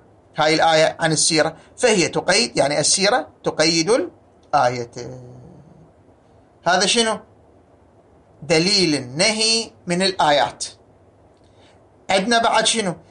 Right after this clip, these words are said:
دليل النهي من السنة، أكو أدلة وروايات تدعي أنها ناهية عن من؟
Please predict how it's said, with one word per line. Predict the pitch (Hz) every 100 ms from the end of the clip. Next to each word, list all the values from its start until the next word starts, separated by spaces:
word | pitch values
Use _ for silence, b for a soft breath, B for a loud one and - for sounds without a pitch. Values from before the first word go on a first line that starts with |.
| b 156
دليل | 180 196 208 196 190
النهي | 175 180 277 285 285
من | 269 220
السنة، | 190 - 233 285 262 175
أكو | 165 -
أدلة | 156 160 220 254 285
وروايات | 214 156 143 131 139 185 185 196 - B B -
تدعي | 175 151 202 262 277 -
أنها | 262 262 233 226 214
ناهية | 214 262 247 233 208
عن | 220 220
من؟ | 202